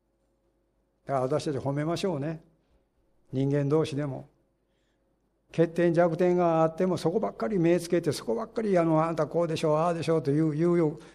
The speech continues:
うなことを言わないようにしないといけないです。はい。直してあげようと思ったって、そんなんで直らないんで。相手を怒らせるだけなんです。ね。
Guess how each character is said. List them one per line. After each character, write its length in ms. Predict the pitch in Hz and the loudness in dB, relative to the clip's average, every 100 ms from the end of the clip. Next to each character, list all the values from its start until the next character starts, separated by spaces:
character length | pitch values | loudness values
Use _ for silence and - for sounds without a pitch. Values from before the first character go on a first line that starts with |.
| - | 0
う 180 | 160 156 | 4 6
な 80 | 135 | 4
こ 100 | 139 | 2
と 100 | 135 | 2
を 20 | |
言 80 | 147 | 2
わ 140 | 214 | 2
な 160 | 285 285 | 2 2
い 40 | |
よ 60 | 160 | 0
う 60 | |
に 80 | 123 | -2
し 80 | 120 | -6
な 100 | 117 | -8
い 60 | 107 | -10
と 80 | |
い 20 | 110 | -12
け 60 | |
な 100 | 107 | -14
い 20 | |
で 80 | 107 - _ _ _ _ _ _ _ _ _ _ _ _ _ _ _ _ _ - | -18 -20 _ _ _ _ _ _ _ _ _ _ _ _ _ _ _ _ _ -14
す。 60 | |
は 40 | 107 | -14
い。 120 | 101 _ _ _ _ _ _ _ _ _ _ _ _ _ _ - | -14 _ _ _ _ _ _ _ _ _ _ _ _ _ _ -4
直 240 | - 170 | 2 4
し 60 | 190 | 6
て 120 | 196 | 6
あ 80 | 196 | 6
げ 80 | 202 | 8
よ 120 | 208 | 6
う 60 | 202 | 4
と 80 | |
思 100 | 151 | 2
っ 40 | 143 | 0
た 100 | 131 | -4
っ 40 | |
て、 100 | 123 | -4
そ 140 | 123 170 | -2 2
ん 60 | |
な 120 | 196 | 2
ん 40 | 202 | 4
で 80 | 151 | 4
直 260 | 170 208 | 4 4
ら 100 | 220 | 2
な 140 | 220 220 | 0 -2
い 60 | |
ん 100 | 113 | -6
で。 160 | - _ _ _ _ _ _ _ _ _ _ _ _ _ _ _ _ _ _ _ _ _ _ _ - | -12 _ _ _ _ _ _ _ _ _ _ _ _ _ _ _ _ _ _ _ _ _ _ _ -4
相 220 | 165 196 | 2 4
手 80 | 175 | 6
を 80 | 180 | 6
怒 160 | 202 | 8
ら 100 | 208 | 8
せ 140 | 202 190 | 8 6
る 80 | 190 | 6
だ 120 | 185 | 6
け 120 | 185 | 4
な 80 | 147 | -4
ん 100 | - | -10
で 60 | - _ _ _ _ _ _ _ _ _ _ _ _ _ _ - | -20 _ _ _ _ _ _ _ _ _ _ _ _ _ _ -8
す。 40 | |
ね。 160 | 151 | -8